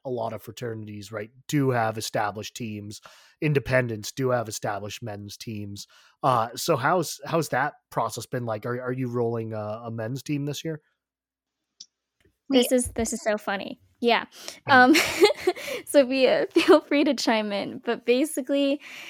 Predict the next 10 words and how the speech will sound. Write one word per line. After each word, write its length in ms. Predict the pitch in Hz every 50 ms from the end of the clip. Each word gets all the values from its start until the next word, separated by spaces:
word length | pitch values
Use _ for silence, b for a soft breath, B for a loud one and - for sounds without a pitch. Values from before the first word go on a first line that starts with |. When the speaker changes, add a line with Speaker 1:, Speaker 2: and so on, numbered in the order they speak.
| B B B
Speaker 3:
one 240 | - 247 240 262 277 285
of 80 | 285 262
the 100 | 277 294
things 420 | - - 240 240 247 247 247 240
we, 520 | 226 233 226 220 214 214 208 202 214 - -
that 140 | 233 214 208
was 140 | 226 262 -
suggested 580 | - 208 - 254 220 220 247 - - - 214 196
to 200 | - - - -
us 300 | 180 180 196 196 -